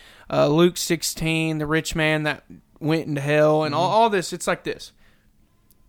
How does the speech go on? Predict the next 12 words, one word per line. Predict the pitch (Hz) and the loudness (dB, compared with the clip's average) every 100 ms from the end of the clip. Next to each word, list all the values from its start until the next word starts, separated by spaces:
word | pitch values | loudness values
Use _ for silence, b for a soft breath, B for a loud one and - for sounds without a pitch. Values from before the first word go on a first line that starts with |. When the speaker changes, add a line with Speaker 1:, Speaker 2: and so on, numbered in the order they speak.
| _ _ _ _ _ _ _ - - | _ _ _ _ _ _ _ -18 -2
Speaker 1:
The | 190 | 2
reason | 214 269 254 247 | 6 6 4 2
they | 208 | 2
went | 185 202 202 | 2 0 0
there | 226 220 202 | 4 4 2
is | - 156 | -4 -6
because | 165 175 180 165 | -6 -4 -4 -4
of | 147 | -4
their | 160 160 | -2 -2
rejection | 151 143 156 151 160 | -4 -2 -4 -4 -6
of | 147 139 | -8 -8
Jesus | 151 143 143 - - | -8 -6 -8 -8 -10